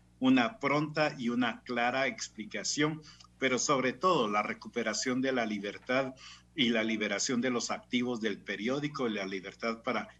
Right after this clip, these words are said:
José Rubén Zamora. Pero hay que tomar en cuenta también otro elemento clave, no es el único.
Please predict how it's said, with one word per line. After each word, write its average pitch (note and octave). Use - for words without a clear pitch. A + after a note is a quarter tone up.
José A2+
Rubén A#2
Zamora. G#2+
Pero A2
hay A2+
que C#3
tomar B2
en B2
cuenta B2+
también A2+
otro F3
elemento A2+
clave, F#2+
no C3
es -
el A#2
único. A2+